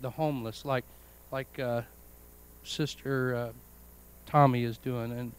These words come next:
and, uh, Sister, I'm sorry, I'm sorry. Anyway, Sister Stacy, um, and, and, uh, that's a great thing, uh, because we need to give back.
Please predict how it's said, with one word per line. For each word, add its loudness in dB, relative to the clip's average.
and, -4
uh, -6
Sister, -10
I'm -10
sorry, -2
I'm -4
sorry. -2
Anyway, -8
Sister -10
Stacy, -6
um, 4
and, 6
and, 4
uh, 0
that's 6
a 0
great 8
thing, -6
uh, 0
because 6
we 2
need 8
to -2
give 6
back. 4